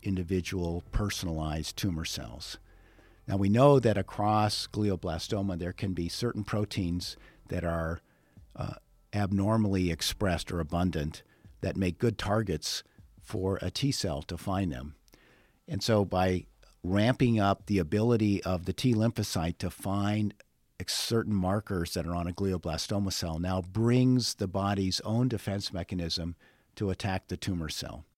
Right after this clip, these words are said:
About a year ago, TGen became a affiliate with a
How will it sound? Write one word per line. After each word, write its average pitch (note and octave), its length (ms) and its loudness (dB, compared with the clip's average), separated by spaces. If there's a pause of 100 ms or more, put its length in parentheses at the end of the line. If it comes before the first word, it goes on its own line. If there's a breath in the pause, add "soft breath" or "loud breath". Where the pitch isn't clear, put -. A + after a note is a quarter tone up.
(200)
About A2+ 320 4
a A#2 40 4
year B2+ 260 2
ago, G2 520 2 (100)
TGen A2+ 520 2
became G#2 580 0
a F2+ 360 -2
affiliate F#2+ 680 0
with F#2 280 -4
a E2 280 -2